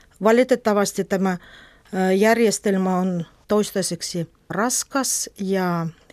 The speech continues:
hitas ja lähivuosina – me ei varmaan saada edes kaikista kielestä sinne tulkkia. Mutta kyllä Suomessa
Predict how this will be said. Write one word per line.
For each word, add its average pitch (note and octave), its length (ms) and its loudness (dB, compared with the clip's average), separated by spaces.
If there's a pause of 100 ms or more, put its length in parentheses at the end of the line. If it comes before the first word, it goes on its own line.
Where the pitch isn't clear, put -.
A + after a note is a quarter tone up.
(120)
hitas B3+ 600 -2 (320)
ja G3 120 -2 (140)
lähivuosina – F#3+ 1160 0 (420)
me F#3 120 0
ei F3+ 120 0
varmaan F#3 400 0
saada F3 440 -2
edes E3+ 300 -2
kaikista - 580 -6
kielestä B3 640 -2
sinne G#3 440 0 (460)
tulkkia. G3+ 680 0 (220)
Mutta A3+ 680 2 (320)
kyllä B3 420 4 (140)
Suomessa A#3 680 2